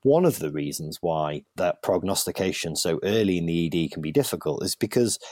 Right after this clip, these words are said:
we frequently just don't have the information that we might need to interpret the clinical data we've got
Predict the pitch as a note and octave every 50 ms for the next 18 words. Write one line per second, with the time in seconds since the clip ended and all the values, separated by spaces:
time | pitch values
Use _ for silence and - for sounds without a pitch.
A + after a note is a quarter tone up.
0 | - - - B2+ A#2+ - - F#3+ G3 - - G2+ C#2+ D#2 F#2+ F2+ E2 D#2 - B2+
1 | A2+ - - - B2+ A#2+ A#2 A2 - - - C3 A#2 G#2+ G2 F2+ - - - _
2 | - - - _ _ - G#2+ A2+ A#2+ B2 A#2 A#2 - A#2 G#2 G#2 G#2+ G#2 G#2+ G2+
3 | - - G2 F#2+ F#2+ F2+ - - G2+ C#2+ F2 G2 G2 G2 G2+ G2+ G2+ - - G#2
4 | A2 B2 A#2+ G#2 D2 - D#2 G#2 A#2+ - - _ _ _ _ _ _ _ - -
5 | - A2+ A2 G#2+ G#2 G2+ G#2 G#2+ G#2+ - A#2 G#2 G#2 G2+ - - - - D3 D#3+
6 | E3 D3+ - - - - - - - - - - - - - A2 G#2+ G#2 - -
7 | G2 F2+ D2+ - G2 F#2 - - G2 F2 F2+ F2 - - G#2 F2+ F2 E2+ -